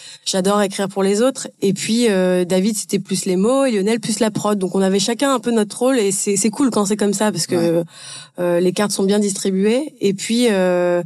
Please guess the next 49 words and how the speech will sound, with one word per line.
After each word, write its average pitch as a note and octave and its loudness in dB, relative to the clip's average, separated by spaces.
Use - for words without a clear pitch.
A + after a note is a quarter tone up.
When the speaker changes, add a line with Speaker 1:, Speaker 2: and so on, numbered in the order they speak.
Speaker 1:
et F#3+ 0
je F#3 0
regarde G3+ 2
David G3 2
et G#3+ -2
très - -2
vite, A#3 2
je G#3 4
lui G3+ 4
parle G#3+ 0
de, F3+ 2
du F3 -4
mirage G#3 2
des F#3+ 2
images, G3+ 2
des F#3 -2
réseaux, G3+ 2
de, F3+ -2
parce F3+ -2
qu'à G3+ -2
ce F#3+ -2
moment-là, G#3 2
euh, F3+ 2
en F3 0
fait, G#3+ -2
je F#3 0
me F#3+ 4
posais F#3 0
plein G#3+ -2
de A3+ 0
questions A3 0
sur G3 -2
est-ce F#3+ 0
qu'il F#3+ 0
faut F#3+ -2
vraiment G3 2
rester G3+ 0
sur F3+ -2
Instagram F#3 2
et F3 0
compagnie, F#3 0
est-ce E3 -2
que G3 0
c'est F#3+ -2
si - 0
important G3+ 0
que G3 -4
ça, G#3 2
euh, F3+ 2